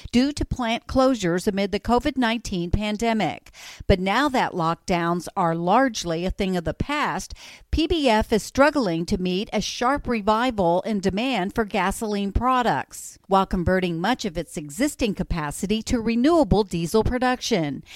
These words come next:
Industrial Info is tracking more than one billion dollars worth of active projects from P B F,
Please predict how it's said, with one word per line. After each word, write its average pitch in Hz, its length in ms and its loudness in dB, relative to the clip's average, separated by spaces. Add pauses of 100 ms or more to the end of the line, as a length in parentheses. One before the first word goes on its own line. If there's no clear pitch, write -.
(180)
Industrial 185 680 0
Info 175 400 0
is 208 100 0
tracking 202 380 0
more 190 120 0
than 175 220 -2
one 208 220 0
billion 190 520 0
dollars 160 440 0
worth 175 180 0
of 165 100 -2
active 180 460 -2
projects 175 680 0
from 269 280 0
P 165 240 -6
B 156 260 -2
F, 151 300 -2